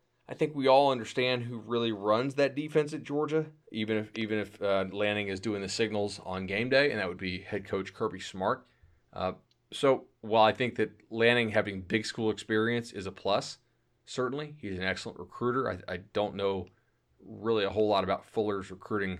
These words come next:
experience, uh, but Lanning, I think, would also be an interesting and, and probably really good candidate if you can get him from Georgia.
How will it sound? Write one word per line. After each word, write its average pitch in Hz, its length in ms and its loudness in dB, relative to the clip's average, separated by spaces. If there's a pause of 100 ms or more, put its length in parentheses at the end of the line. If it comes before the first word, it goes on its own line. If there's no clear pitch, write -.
(120)
experience, 90 720 -4 (460)
uh, 90 180 2
but 85 160 -4
Lanning, 113 320 4
I 98 60 0
think, 104 140 -2
would 98 100 -2
also 101 260 2
be 92 360 -2 (420)
an 101 200 -10 (100)
interesting 110 600 0
and, 95 160 -4
and 92 120 -8
probably 131 280 2
really 113 240 0
good 98 160 -8
candidate 107 440 -2
if - 160 -10
you 92 100 -8
can 95 140 -14
get 98 160 -4
him 92 220 -2 (320)
from 95 220 -10
Georgia. 98 440 -2